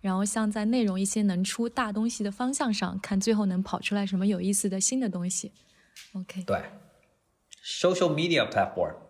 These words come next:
Speaker 2: 是
Speaker 1: 嗯。
Speaker 2: 很好的。
Speaker 1: OK。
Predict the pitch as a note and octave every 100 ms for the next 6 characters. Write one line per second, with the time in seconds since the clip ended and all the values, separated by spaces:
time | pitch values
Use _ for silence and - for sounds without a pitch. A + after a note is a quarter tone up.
0 | _ - - G#2+ F#2+ F#2 G3 C3+ F#3+ F#3+
1 | _ _ - G2 F#2 D#2 - - _ _
2 | _ _ _ _ _ G#3 G3 - G3